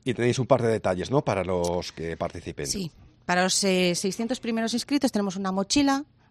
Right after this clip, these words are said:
Speaker 2: muy chula, eh, con un montonito de cosas dentro, y luego, pues, tendremos sorteos en los dorsales, y luego, aparte, con la venta de rifas tenemos el balón de la Ponferradina firmado y la camiseta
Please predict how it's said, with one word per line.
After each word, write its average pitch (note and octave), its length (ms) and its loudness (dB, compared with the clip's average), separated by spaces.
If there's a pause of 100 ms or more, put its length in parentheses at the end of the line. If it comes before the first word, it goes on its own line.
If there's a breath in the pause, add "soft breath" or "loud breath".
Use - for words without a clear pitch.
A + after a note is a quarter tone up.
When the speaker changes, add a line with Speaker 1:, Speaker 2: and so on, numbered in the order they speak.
Speaker 2:
muy F3+ 160 -2
chula, C#4+ 380 0 (680 loud breath)
eh, E3 520 2
con F3 160 2
un F3+ 240 0
montonito F3+ 480 0
de F3 80 4
cosas F3 320 0
dentro, A#3 340 0
y A3 60 2
luego, F3+ 260 2
pues, F3 220 -2
tendremos E3+ 460 0
sorteos F3 480 2
en F3 140 4
los E3+ 140 2
dorsales, A#3+ 560 0
y G3+ 60 -4
luego, F3 320 -6
aparte, G3 440 -8 (360 loud breath)
con F3+ 100 2
la F3 80 8
venta F#3+ 220 6
de G3+ 80 10
rifas A3 380 4
tenemos F3+ 420 -6
el E3 100 -6
balón E3+ 280 -4
de E3+ 100 -4
la F3 280 -4
Ponferradina F3 680 -2
firmado F3+ 360 2
y F3 40 2
la F3 140 2
camiseta B3+ 580 2